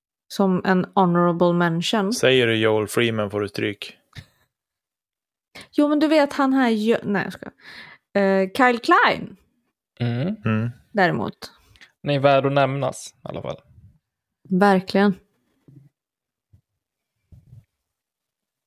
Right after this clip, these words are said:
Speaker 3: Han har ju två vinster i år.
Speaker 1: Kyle?
Speaker 3: Japp. Idlewild och,
Speaker 1: Mm.
Speaker 3: eh, sen vinner någon, eh, Silver Series.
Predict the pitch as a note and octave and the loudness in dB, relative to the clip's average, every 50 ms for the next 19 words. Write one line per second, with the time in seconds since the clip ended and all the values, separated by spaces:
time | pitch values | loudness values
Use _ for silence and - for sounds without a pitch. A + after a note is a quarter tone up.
0 | _ - - - - - - - - - - - - - _ _ - - A#2 A#2 | _ -8 -6 -6 -6 -6 -10 -12 -14 -10 -12 -12 -12 -12 _ _ -4 -4 0 2
1 | A#2 B2+ E3 G3 G#3 - - D3+ C3 A#2+ - - - - - - - - - - | 2 2 2 2 -2 0 2 2 2 2 0 -2 -6 -8 -4 -2 0 0 0 -2
2 | D#3 D3 - _ - - - - - - - - - - - _ _ _ _ _ | -6 -8 -12 _ -20 -20 -20 -20 -20 -20 -20 -20 -20 -20 -20 _ _ _ _ _
3 | _ _ _ _ _ _ _ _ _ _ _ _ _ _ _ _ _ _ _ _ | _ _ _ _ _ _ _ _ _ _ _ _ _ _ _ _ _ _ _ _
4 | _ _ _ - G#3+ G#3 A3 A#3 A3+ - _ - C3 B2 - - _ - - _ | _ _ _ 2 2 2 2 0 -2 -6 _ -4 -4 -4 -4 -4 _ -20 -20 _
5 | _ _ _ C#3 C#3 D3 C#3+ C#3+ C#3 C#3+ C#3 C#3 C3+ C3+ B2+ - - A#2+ - - | _ _ _ 2 2 2 2 0 2 2 2 2 2 0 -2 -2 -4 -4 -4 -6
6 | - - - - - A#2 G#2+ G2 A#2 A2+ A2+ A2+ G#2+ - _ _ _ _ _ _ | -16 -18 -10 -4 -2 0 2 2 2 2 0 -2 -4 -8 _ _ _ _ _ _
7 | _ _ - - - - A#2+ A#2+ A#2 A2+ A2+ A2 - - C3 - - B2+ B2+ B2+ | _ _ -20 -14 -12 -8 -8 -6 -6 -6 -6 -6 -6 -6 -6 -6 -6 -6 -6 -4
8 | B2+ B2+ B2 B2 - - - B2 A#2+ A#2+ B2 B2+ - - - - - - - - | -2 -2 -2 -2 -4 -2 0 0 0 0 0 0 0 0 0 0 -2 -4 -4 -10
9 | - - | -12 -12